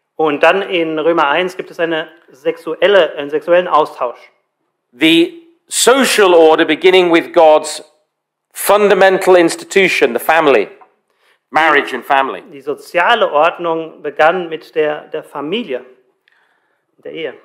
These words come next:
Speaker 2: It says they exchanged the natural relations in terms of God's created purpose for unnatural ones.
Speaker 1: Und es heißt, die haben,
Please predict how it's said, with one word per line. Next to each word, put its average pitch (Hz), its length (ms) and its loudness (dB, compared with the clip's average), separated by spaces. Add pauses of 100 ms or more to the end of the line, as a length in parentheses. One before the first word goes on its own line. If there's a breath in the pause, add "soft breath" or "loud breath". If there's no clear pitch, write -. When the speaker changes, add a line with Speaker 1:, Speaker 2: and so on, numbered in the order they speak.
(420)
Speaker 2:
It 127 120 0
says 170 260 0
they 147 180 4
exchanged 180 720 2
the 156 80 2
natural 160 600 2
relations 135 920 2 (460)
in 110 100 0
terms 131 300 2
of 110 140 -2
God's 147 360 2
created 120 640 0
purpose 101 500 2
for - 160 0
unnatural 107 580 0
ones. 76 440 -8 (280)
Speaker 1:
Und 135 140 -12
es 127 140 -10
heißt, 139 220 -2
die 139 100 -8
haben, 147 500 -4